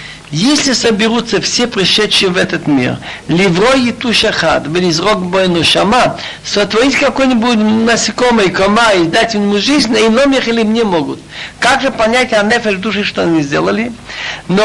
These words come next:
Авраам делал из людей, делал из них хороших людей. Раши говорит красивые слова: «Хихнисон тахат кафе ашхина».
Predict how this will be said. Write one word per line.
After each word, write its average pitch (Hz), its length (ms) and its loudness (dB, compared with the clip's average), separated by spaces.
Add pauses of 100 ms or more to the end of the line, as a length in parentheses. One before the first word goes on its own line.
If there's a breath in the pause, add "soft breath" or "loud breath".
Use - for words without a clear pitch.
(180)
Авраам 226 580 2
делал 269 400 2
из 202 300 -2
людей, 202 520 0
делал 220 560 2
из 190 300 0
них 214 240 2
хороших 202 560 0
людей. 147 400 0 (880 loud breath)
Раши 285 460 2
говорит 247 360 0
красивые 226 460 0
слова: 202 420 0
«Хихнисон 208 800 0
тахат 220 380 0
кафе 233 380 0
ашхина». 190 540 0